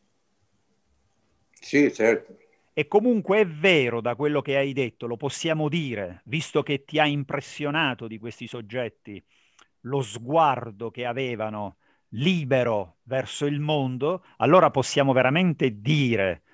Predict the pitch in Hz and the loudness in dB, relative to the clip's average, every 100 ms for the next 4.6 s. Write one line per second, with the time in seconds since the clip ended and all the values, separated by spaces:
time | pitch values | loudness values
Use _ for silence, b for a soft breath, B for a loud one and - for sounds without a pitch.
0 | _ - 110 120 143 120 - 165 139 120 | _ -8 -2 4 4 4 2 4 4 4
1 | 110 104 - 127 139 - 131 120 - 127 | 2 -2 -2 0 0 0 0 0 2 2
2 | 92 104 - 131 127 113 113 123 117 110 | 2 -6 -4 -2 -2 -2 0 0 2 2
3 | 117 123 117 107 120 113 135 123 131 117 | 2 4 2 0 -4 -2 -4 -4 -6 -2
4 | 135 147 170 165 208 139 | 0 2 2 2 2 2